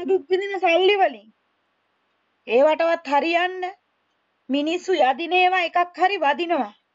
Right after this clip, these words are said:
කවුරු වුණත් කමන්නෑ ඔය රට ඇරලා අපේ ලාංකික ජනතාව මෙහෙ වැළලෙන්න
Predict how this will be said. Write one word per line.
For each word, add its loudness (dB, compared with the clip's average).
කවුරු 2
වුණත් -2
කමන්නෑ -2
ඔය 2
රට 0
ඇරලා -2
අපේ 0
ලාංකික 0
ජනතාව 2
මෙහෙ -8
වැළලෙන්න 0